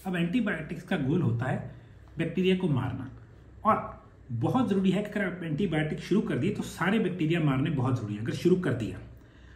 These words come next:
और अगर आपने वो शुरू कर दिया और सारे बैक्टीरिया ना मरे, तो कुछ सुपर बग्स बन जाते हैं जो कभी भी किसी और चीज़ से या एंटीबायोटिक से नहीं मरते।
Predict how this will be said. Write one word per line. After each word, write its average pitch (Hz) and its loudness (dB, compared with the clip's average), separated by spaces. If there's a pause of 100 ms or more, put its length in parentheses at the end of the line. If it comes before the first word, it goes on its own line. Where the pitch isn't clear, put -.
(380)
और 233 6
अगर 226 2
आपने 208 0
वो 220 0
शुरू 214 2
कर 151 -2
दिया 170 4
और 190 2
सारे 170 2
बैक्टीरिया 170 2
ना 127 4
मरे, 113 0 (340)
तो 220 0
कुछ 233 2
सुपर 233 2
बग्स 143 0
बन 120 4
जाते 117 0
हैं 196 2
जो 151 2 (200)
कभी 156 2
भी 185 2
किसी 175 -2
और 160 0
चीज़ 135 0
से 190 -2 (180)
या 143 -2
एंटीबायोटिक 127 -2
से 180 -2
नहीं 127 4
मरते। - -2